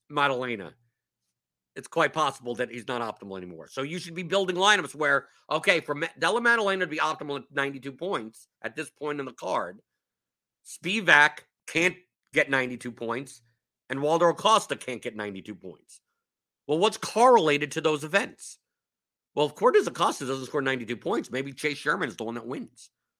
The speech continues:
So in that lineup, maybe you're playing, instead of playing Ian Cutelaba, you move down to Sherman, knowing that your win instance here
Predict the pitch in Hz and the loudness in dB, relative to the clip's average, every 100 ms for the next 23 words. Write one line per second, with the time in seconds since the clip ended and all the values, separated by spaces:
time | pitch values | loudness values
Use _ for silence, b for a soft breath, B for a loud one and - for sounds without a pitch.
0 | _ _ _ _ _ _ _ _ _ _ | _ _ _ _ _ _ _ _ _ _
1 | _ _ _ _ _ _ _ _ - 143 | _ _ _ _ _ _ _ _ -4 0
2 | 143 151 147 196 202 135 151 160 160 160 | 4 4 6 4 4 2 0 0 -2 2
3 | 165 - 170 160 151 147 - 190 185 - | 0 2 2 2 -2 -8 2 4 4 -2
4 | - 185 180 175 170 170 b b _ 180 | 2 4 6 2 -2 -8 b b _ -2
5 | 208 196 165 190 170 160 226 185 98 - | 0 0 -2 0 4 6 4 4 -2 -10
6 | _ _ _ _ _ _ _ _ _ _ | _ _ _ _ _ _ _ _ _ _
7 | 127 170 185 175 180 170 165 147 208 220 | -6 -2 0 2 4 4 2 0 4 4
8 | 131 87 113 196 214 151 135 143 139 147 | 2 -4 4 6 6 4 -2 4 4 4
9 | - _ _ _ _ _ _ 143 175 156 | -2 _ _ _ _ _ _ 0 2 2
10 | 208 254 190 156 - 139 139 156 - 143 | 0 2 -2 -4 -6 -6 -6 -8 -8 -2
11 | 127 151 | 0 -2